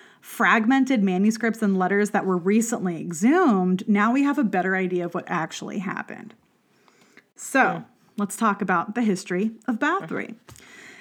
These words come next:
Speaker 1: It actually means, quote, "good hero." <laughs> Lol.
Speaker 2: Wow.
Speaker 1: Also, "Bator" means brave,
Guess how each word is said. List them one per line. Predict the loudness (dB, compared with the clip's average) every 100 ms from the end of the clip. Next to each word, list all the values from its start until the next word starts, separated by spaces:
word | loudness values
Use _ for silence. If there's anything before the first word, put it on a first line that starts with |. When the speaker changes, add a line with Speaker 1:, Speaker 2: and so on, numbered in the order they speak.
| 0
Speaker 1:
It | 4
actually | 4 4 2 4
means, | 6 6 6 6 2 -10 -10
quote, | 2 4 2 -2 -16 -6 -2
"good | 6 8 8 8
hero." | 6 6 6 6 4 0 -4 -8 -8 -8 -12
<laughs> | -18 _ _ -4
Lol. | 4 6 8 10 8 6 6 2 0 -8 -18 -18 -20 -12
Speaker 2:
Wow. | -8 -6 -4 -4 -8 -12 _ _ _ _
Speaker 1:
Also, | 2 2 2 2 2 2 0 -2 0
"Bator" | 2 2 0 -2 0 -2 -4
means | 0 2 4 2
brave, | -2 -4 -2 0 0 -2 -6